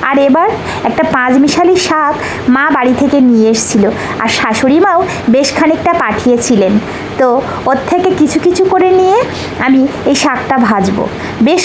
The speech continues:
খানিকটা রসুন আর পেঁয়াজ কুচিয়ে নিয়েছি আমি, আর কাঁচা লঙ্কাও। একটু শুকনো লঙ্কা ফোড়ন দিয়ে সেই পেঁয়াজ, রসুন আর শুকনো লঙ্কাটা আর একটু কাঁচা লঙ্কা দিয়ে সুন্দর করে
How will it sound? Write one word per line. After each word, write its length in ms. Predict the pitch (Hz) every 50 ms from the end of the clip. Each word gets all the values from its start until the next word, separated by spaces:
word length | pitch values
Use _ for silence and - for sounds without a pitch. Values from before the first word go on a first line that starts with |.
| -
খানিকটা 340 | - 392 381 403 381 - 415 392
রসুন 460 | 311 269 277 269 - - 403 440 440 427
আর 60 | 392 370 381
পেঁয়াজ 260 | 302 294 285 277 269 277 -
কুচিয়ে 320 | - 277 - - 254 247 233 233
নিয়েছি 300 | 233 233 240 247 - - 262 220
আমি, 160 | 208 196 208 226 - - - - - - - 233
আর 60 | 233 226 -
কাঁচা 280 | 240 220 208 220 233 214 214
লঙ্কাও। 380 | 202 202 214 - 220 202 190 185 202 214 - - - - - - 247
একটু 180 | 247 - - 392 415 403 -
শুকনো 260 | 294 - 254 254 262 277
লঙ্কা 280 | 285 294 302 320 302 359 359 359
ফোড়ন 240 | 339 302 311 320 330 330 320
দিয়ে 180 | 330 339 370 480 523 - - - - - - -
সেই 120 | - 320 262 311 311
পেঁয়াজ, 400 | 277 269 262 277 285 311 370 392 370 311 269
রসুন 340 | 254 262 254 - 330 381 415 403 339
আর 60 | 302 269 -
শুকনো 280 | 294 - - 247 247 247 240
লঙ্কাটা 460 | 240 240 247 240 277 277 247 311 311 339 330 - - - - - - - - -
আর 80 | 226 233
একটু 160 | 233 - - - - -
কাঁচা 260 | 247 226 226 240 233
লঙ্কা 340 | 220 226 226 240 233 254 247 240 240
দিয়ে 160 | 269 311 415 440 440 - - - - -
সুন্দর 280 | - 302 269 262 269 269 285
করে 140 | 294 285 294